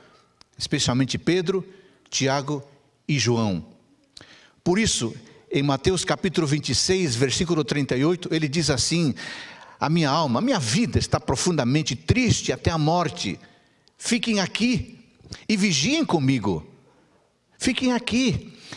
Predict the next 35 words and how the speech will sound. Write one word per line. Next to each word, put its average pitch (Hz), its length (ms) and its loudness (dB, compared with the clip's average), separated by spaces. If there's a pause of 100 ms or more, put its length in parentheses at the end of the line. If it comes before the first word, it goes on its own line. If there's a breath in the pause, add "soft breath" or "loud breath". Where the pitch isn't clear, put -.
e 214 80 0
vigiem 196 420 2
comigo. 180 380 0
Observe, 190 720 0 (640 loud breath)
o 214 80 2
Senhor 240 240 2
Jesus 190 340 0
não 277 160 2
pede 220 360 0
aos 175 100 0
discípulos 151 640 0 (260 loud breath)
que 185 120 0
façam 214 400 0
um 180 120 4
longo 226 280 2
debate 160 420 0
teológico 139 920 0 (180 loud breath)
sobre 180 240 2
a 180 40 2
importância 165 540 0
da 156 120 2
sua 185 200 0
morte. 127 540 0 (760 loud breath)
Não 339 160 -2
pede 202 340 0
que 175 100 -2
façam 180 340 0
um 175 40 4
estudo 196 280 2
exegético 160 880 0
sobre 156 220 0
aquilo 185 240 0
que 160 100 -4
está 160 220 -2
sendo, 170 420 0